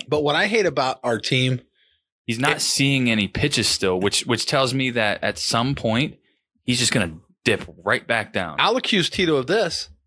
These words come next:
Speaker 1: I'll tell you right now. That being said, what you said is right. And ninety percent of our team is contact hitters.
Speaker 2: Yeah.
Speaker 1: They are contact kind of guys. They're
Speaker 2: Right.
Speaker 1: not big power guys. Jose, Fran Mill, Naylor,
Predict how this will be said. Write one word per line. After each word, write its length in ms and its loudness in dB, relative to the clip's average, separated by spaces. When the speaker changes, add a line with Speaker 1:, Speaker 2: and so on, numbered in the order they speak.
Speaker 1:
I'll 80 -2
tell 140 2
you 100 0
right 100 0
now. 200 -2
That 240 0
being 240 0
said, 320 0
what 160 0
you 80 -2
said 260 4
is 140 -2
right. 320 0
And 140 2
ninety 300 2
percent 280 0
of 60 2
our 80 2
team 220 0
is 100 -2
contact 520 0
hitters. 400 0
Speaker 2:
Yeah. 180 -2
Speaker 1:
They 100 2
are 200 4
contact 600 0
kind 220 2
of 60 -2
guys. 240 2
They're 80 0
Speaker 2:
Right. 120 2
Speaker 1:
not 80 -6
big 200 0
power 340 0
guys. 340 0
Jose, 760 0
Fran 500 0
Mill, 280 0
Naylor, 440 0